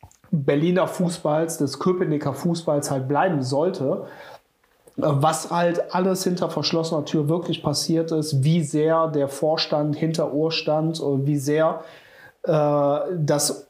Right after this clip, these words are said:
das, das, das, der Rücktritt oder wie auch immer vom Fischer selber gekommen ist, keine Ahnung, weiß ich nicht. Das ist, wären nur Mutmaßungen und das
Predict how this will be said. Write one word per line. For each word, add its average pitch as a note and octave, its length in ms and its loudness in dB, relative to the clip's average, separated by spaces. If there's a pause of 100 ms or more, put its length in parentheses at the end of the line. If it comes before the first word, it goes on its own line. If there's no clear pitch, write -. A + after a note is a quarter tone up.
das, C#3+ 320 0
das, C3+ 300 -2
das, C3 300 -2
der C#3 180 0
Rücktritt E3+ 500 0
oder C3 200 0
wie C#3 100 2
auch C3+ 120 -2
immer D3 240 0
vom C#3 280 -2
Fischer D3+ 340 -2
selber D#3+ 440 0
gekommen F3 480 0
ist, F3 240 -2
keine D3 280 0
Ahnung, D3 300 0
weiß D3+ 220 0
ich D3+ 140 -2
nicht. D3+ 160 -2
Das C3 160 0
ist, C#3 320 -2
wären D3 180 2
nur D3 120 0
Mutmaßungen D3 760 0
und C3+ 40 0
das C3 380 -2